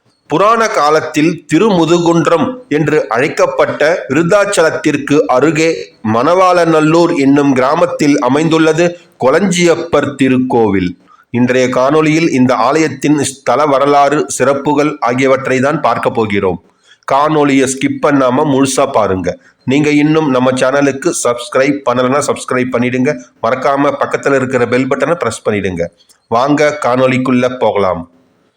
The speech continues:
எங்கும் நிறைந்த, எல்லாம் அறிந்த இறைவன் தன்னை மனமுருகி மெய்யுருகி வேண்டுவோருக்கு வேண்டியதை அருள்பவன். அந்த அருளாளன் உருவமாகவும் அருவமாகவும் அருள்பாலிக்கும் ஆலயங்கள்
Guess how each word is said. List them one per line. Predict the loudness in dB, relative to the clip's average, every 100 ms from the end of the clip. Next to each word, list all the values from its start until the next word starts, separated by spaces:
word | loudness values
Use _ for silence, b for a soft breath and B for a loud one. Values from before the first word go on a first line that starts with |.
| _ _ _ -2
எங்கும் | 2 2 2 2 2
நிறைந்த, | 2 2 2 2 2 2
எல்லாம் | 2 2 2 2 2 2
அறிந்த | 0 0 2 2 2
இறைவன் | 2 2 2 0 0 -4 -10 -4
தன்னை | -2 2 2 2
மனமுருகி | 2 2 2 2 2 0 0
மெய்யுருகி | 2 2 2 4 2 2 0 0
வேண்டுவோருக்கு | 0 0 0 2 2 2 0 0 2
வேண்டியதை | 2 2 0 0 2 2
அருள்பவன். | 2 2 2 2 0 -2 -10 _ _ b b b b
அந்த | -2 2 2
அருளாளன் | 2 2 2 4 2 2
உருவமாகவும் | 2 2 4 2 2 2 2 2 2 2 2 2
அருவமாகவும் | 4 4 2 2 2 2 2 2 2
அருள்பாலிக்கும் | 0 0 0 2 0 -2 -2 -2 0
ஆலயங்கள் | 0 2 2 2 0 0